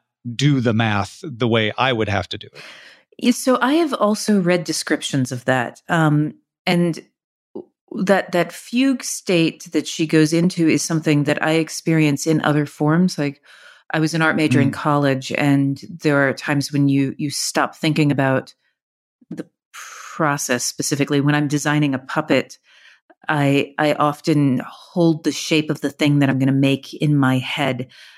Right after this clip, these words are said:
Speaker 2: Um, when I'm talking about story, I, there's a tactile sensation to it. So I, I extrapolated from those sensations and gave that to Elma, that, that sensation of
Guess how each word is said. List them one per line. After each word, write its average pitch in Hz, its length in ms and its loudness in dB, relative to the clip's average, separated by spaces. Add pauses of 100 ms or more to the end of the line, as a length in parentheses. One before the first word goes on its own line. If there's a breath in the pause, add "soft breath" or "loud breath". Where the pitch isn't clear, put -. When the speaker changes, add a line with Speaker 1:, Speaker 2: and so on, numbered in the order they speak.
(140 loud breath)
Speaker 2:
Um, 135 340 -2
when 160 280 2
I'm 147 80 2
talking 160 300 -2
about 143 240 0
story, - 380 0
I, 135 200 -4 (100)
there's 151 300 0
a - 20 -6
tactile 135 640 -2
sensation 127 640 -2
to - 160 -14
it. - 240 -12 (600 loud breath)
So 156 640 0 (260)
I, 156 640 0
I 151 120 2
extrapolated 175 880 0
from 151 180 -2
those 143 220 2
sensations 165 720 0
and 139 420 -2 (260)
gave 139 280 0
that 139 220 -2
to - 180 -6
Elma, 139 280 2
that, 131 200 -2
that 127 180 -4
sensation 135 560 -2
of 123 320 -2